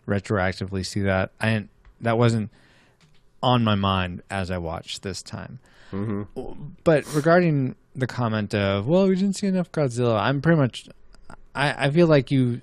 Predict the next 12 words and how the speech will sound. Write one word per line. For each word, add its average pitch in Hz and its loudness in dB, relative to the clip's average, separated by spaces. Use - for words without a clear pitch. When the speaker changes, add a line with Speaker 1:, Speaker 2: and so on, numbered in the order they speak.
Speaker 1:
see - -4
him 113 0
as 107 0
much 120 2
as 110 2
you 110 0
need 101 0
to 104 -4
see - -6
him 95 -4
for 107 -2
the 95 -2